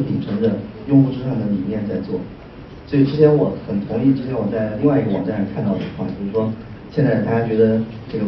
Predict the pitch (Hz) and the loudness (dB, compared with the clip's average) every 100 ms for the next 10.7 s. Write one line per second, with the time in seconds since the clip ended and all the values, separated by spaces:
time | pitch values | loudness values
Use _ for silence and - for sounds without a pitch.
0 | 104 117 117 - - 107 107 139 117 113 | 2 2 2 0 0 0 6 6 6 2
1 | 113 - 147 110 110 107 101 101 - 98 | 0 -2 0 2 2 0 -2 -4 -6 -2
2 | 120 143 135 - - - - - - - | 0 0 -2 -6 -12 -14 -16 -18 -18 0
3 | - 135 113 110 104 - 113 92 90 98 | 4 4 4 2 2 0 -2 -2 -4 -6
4 | 90 98 - - - - 170 - - - | -4 -6 -6 -14 -14 -8 -4 2 2 2
5 | - - 131 113 110 101 101 - - - | 0 0 2 2 2 0 -2 -4 -8 -14
6 | - 139 160 135 147 143 104 110 - - | 0 4 6 6 6 4 0 -2 -6 -8
7 | - 151 135 196 175 156 101 113 113 98 | 4 6 8 8 6 4 0 -2 -2 -2
8 | 95 95 - - - - 165 160 143 143 | -2 -4 -8 -16 -20 -2 4 4 4 2
9 | 139 - 113 104 135 117 95 - 101 95 | 2 2 2 0 0 0 -2 -4 -4 -2
10 | 131 127 131 151 160 160 | 0 0 0 0 -2 0